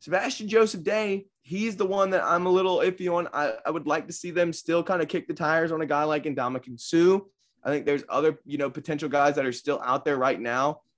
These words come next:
that can come in and, and help you this year. And, and, you know, 'cause Aaron Donald will be double and or triple team if, t-, triple teamed if given the opportunity. And so you want to ensure that your most dominant player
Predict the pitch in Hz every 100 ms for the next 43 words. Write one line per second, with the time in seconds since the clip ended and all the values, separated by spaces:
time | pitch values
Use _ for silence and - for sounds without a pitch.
0 | - 113 - 151 131 143 143 - 131 143
1 | - 120 - 120 113 107 110 127 147 147
2 | 147 143 131 147 170 _ _ _ 127 131
3 | 110 139 135 127 113 - _ _ _ -
4 | 147 - 156 180 156 160 160 127 - _
5 | 110 131 160 190 165 131 151 160 131 117
6 | _ - 123 151 156 147 107 147 147 139
7 | 127 160 151 143 143 131 120 - - 139
8 | - _ _ _ - 147 - 185 160 143
9 | 135 - 127 127 135 120 120 110 92 90
10 | 104 65 - - _ _ _ _ _ 127
11 | 127 143 135 156 123 151 185 151 180 160
12 | 143 - 165 156 139 147 147 139 127 139
13 | 139 135 123 - 156 135 113